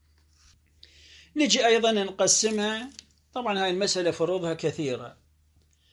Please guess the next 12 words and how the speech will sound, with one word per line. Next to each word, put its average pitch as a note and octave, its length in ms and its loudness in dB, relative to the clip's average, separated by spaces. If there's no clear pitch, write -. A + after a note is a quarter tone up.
لكن E3+ 580 0
قدرنا D#3 800 0
نسويها E3 460 -2
بهاي D3 260 0
الصورة، B2+ 440 -4
نقسمها D3+ 480 -2
إلى C#3+ 160 2
قسمين، C#3 500 -2
مرة D3 260 0
تأخير، F3 600 -4
مرة C#3 260 -4
تقديم، A#2+ 640 -10